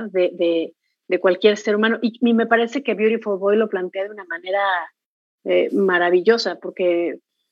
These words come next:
se ve que es una familia cercana, se ve que es una familia involucrada con la crianza del hijo, de ambas, de, de, de ambos padres. Em, y, sin embargo,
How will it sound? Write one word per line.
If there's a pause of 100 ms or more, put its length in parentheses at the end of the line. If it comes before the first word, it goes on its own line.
(680)
se
ve
que
es
una
familia
cercana,
se
ve
que
es
una
familia
involucrada
con
la
crianza
del
hijo, (440)
de
ambas,
de,
de,
de
ambos
padres. (460)
Em, (420)
y, (760)
sin
embargo,